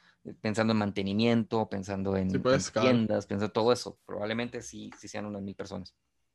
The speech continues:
Speaker 2: Wow.
Speaker 1: Entonces, para mí es nefasto lo que él enseña.
Speaker 2: Ujú.
Speaker 1: Que lo que ha generado y lo que ha producido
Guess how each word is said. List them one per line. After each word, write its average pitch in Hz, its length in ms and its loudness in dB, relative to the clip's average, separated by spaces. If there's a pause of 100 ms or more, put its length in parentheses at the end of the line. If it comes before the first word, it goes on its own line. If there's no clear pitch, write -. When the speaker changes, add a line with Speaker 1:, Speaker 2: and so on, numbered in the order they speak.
(600)
Speaker 2:
Wow. - 220 -8 (600)
Speaker 1:
Entonces, 123 320 0 (360)
para 120 180 4
mí 170 140 2
es 247 100 -2
nefasto 226 460 -2
lo 123 140 -2
que 90 160 -8
él 92 100 -8
enseña. 92 560 -6 (800)
Speaker 2:
Ujú. 120 320 -6 (240)
Speaker 1:
Que 117 140 2
lo 107 220 2
que 104 240 4
ha 113 100 4
generado 113 560 2
y 95 40 -6
lo 92 100 -6
que - 120 0
ha - 80 2
producido 117 680 4